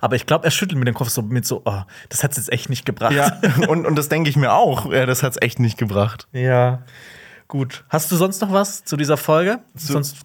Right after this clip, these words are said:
Speaker 1: können wir gleich gerne zu unserem Fazit kommen.
Speaker 2: Äh, was ich sonst noch zu dieser Folge habe, ich schau noch mal nach. Ähm, ich habe, glaub ich, alles ansonsten, äh,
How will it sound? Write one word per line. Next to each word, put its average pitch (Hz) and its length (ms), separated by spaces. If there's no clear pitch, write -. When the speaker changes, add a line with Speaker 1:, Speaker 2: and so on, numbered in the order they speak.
Speaker 1:
können 147 220
wir 139 200
gleich 123 320
gerne 117 280
zu 110 260
unserem 104 360
Fazit - 520
kommen. - 240
Speaker 2:
Äh, 120 340
was 107 140
ich 110 100
sonst 139 240
noch 127 80
zu 110 100
dieser 104 200
Folge 107 280
habe, 98 200
ich 92 100
schau 98 160
noch 101 100
mal 98 160
nach. 104 480
Ähm, 107 520
ich - 280
habe, 160 180
glaub 160 180
ich, 143 200
alles 127 180
ansonsten, 120 720
äh, 110 340